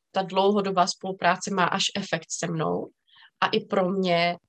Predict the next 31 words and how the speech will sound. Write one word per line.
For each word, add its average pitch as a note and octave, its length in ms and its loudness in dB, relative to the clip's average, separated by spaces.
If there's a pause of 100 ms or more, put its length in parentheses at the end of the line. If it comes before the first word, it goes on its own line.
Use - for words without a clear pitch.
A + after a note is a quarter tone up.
že F3+ 160 -2
je F3+ 80 0
mnohem F#3 280 -2
důležitější, F3 720 -4
protože F3+ 400 -6
vím, F3+ 200 -4
že F3+ 140 -4
můžu F3+ 280 -4
ty F#3 140 -8
ženy F3+ 260 -2
podpořit - 520 -4 (360)
podél F3 260 0
celé F3+ 300 -4
cesty. - 420 -12 (580)
Takže E3+ 180 -2
vlastně F3+ 220 -2
takhle F#3 240 -2
vznikla F3+ 380 -4
ta F#3 120 -4
první F3+ 280 -4
myšlenka. G#3 540 -2 (1120)
A G#3 80 4
přesně A3+ 380 4
i, G#3 400 4
i G#3 60 -4
ten A3 220 0
bod A3 240 0
toho, G3 160 0
že G3+ 100 0
jsem G#3 220 0
introvert F#3 600 0